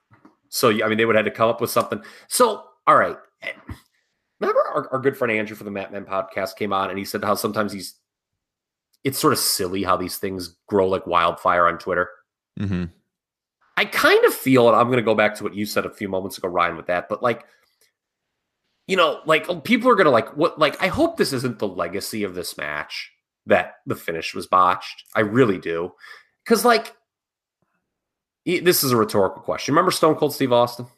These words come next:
Speaker 1: <laughs>
Speaker 2: Who the hell is that guy?
Speaker 1: Yeah. I remember, here's another rhetorical question. Remember WrestleMania fourteen? Okay.
Speaker 2: Yeah.
Speaker 1: Yeah. Okay. Do you remember the finish of that match?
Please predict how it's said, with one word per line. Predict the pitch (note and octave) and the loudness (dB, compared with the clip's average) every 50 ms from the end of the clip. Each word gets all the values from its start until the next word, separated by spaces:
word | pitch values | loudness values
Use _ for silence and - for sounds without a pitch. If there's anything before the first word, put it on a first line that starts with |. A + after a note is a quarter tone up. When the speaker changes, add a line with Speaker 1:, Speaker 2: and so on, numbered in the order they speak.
| _ _ - | _ _ -18
Speaker 1:
<laughs> | - - - - - - - - - - - - _ - | -16 -14 -12 -12 -12 -12 -12 -14 -16 -18 -20 -20 _ -12
Speaker 2:
Who | - | -6
the | - E2+ D2+ | -2 0 2
hell | G2 A#2 A#2+ G2+ | 4 4 4 4
is | E2+ | 2
that | D#2+ G2 A#2+ - - | 2 0 -2 -2 -4
guy? | - - - - - | -10 -16 -16 -10 0
Speaker 1:
Yeah. | - D#3+ C#3+ A2+ - - - - - | 4 4 4 4 2 -2 -4 0 2
I | - | 2
remember, | D#3 E3+ G3 G#3 A3 G3 E3 | 4 4 6 6 6 4 4
here's | C#3+ C#3+ D#3 E3+ D3 | 2 0 0 0 2
another | E3 F3 E3 D#3 C#3 | 2 4 4 4 2
rhetorical | B2 A2+ - B2+ A2+ G#2 - - | 0 0 0 0 0 0 -2 -6
question. | - - G#2+ F#2+ - - F#2 - - - | -8 -6 -6 -6 -6 -6 -12 -20 -14 -6
Remember | G#2 A2 A#2+ B2+ | -4 -2 -2 0
WrestleMania | C3 C3+ B2+ - - C#3+ C#3 C#3 C3+ C3 | 2 0 0 0 -2 -2 -2 -2 -2 -2
fourteen? | - C#3 B2+ B2 - - C3+ C#3 D3 C#3 _ _ _ _ _ _ _ _ _ _ _ _ _ _ _ _ _ _ _ _ _ F#2+ | -2 -2 -4 -2 -4 -4 -4 -4 -6 -8 _ _ _ _ _ _ _ _ _ _ _ _ _ _ _ _ _ _ _ _ _ -6
Okay. | F#2+ F#2 | -4 -2
Speaker 2:
Yeah. | G2+ - D#3+ - _ - | -2 -4 -4 -8 _ -12
Speaker 1:
Yeah. | D#2+ D#2 _ _ _ _ _ _ - | -12 -12 _ _ _ _ _ _ -6
Okay. | - - A2+ - - - - _ _ _ _ _ _ _ _ _ _ _ | -2 -2 -2 -2 -4 -8 -20 _ _ _ _ _ _ _ _ _ _ _
Do | _ _ _ _ _ _ _ _ _ _ _ - - | _ _ _ _ _ _ _ _ _ _ _ -2 2
you | D#3+ | 4
remember | A3 B3+ D#4+ | 6 6 4
the | D#4+ - | 2 0
finish | - - G#3 G#3 G#3 - | 2 2 4 4 2 2
of | G#3+ G3+ | 2 0
that | G3+ G3+ G3 | 0 0 0
match? | G3+ G3+ G#3 G#3 - - | 0 -2 -2 -4 -8 -16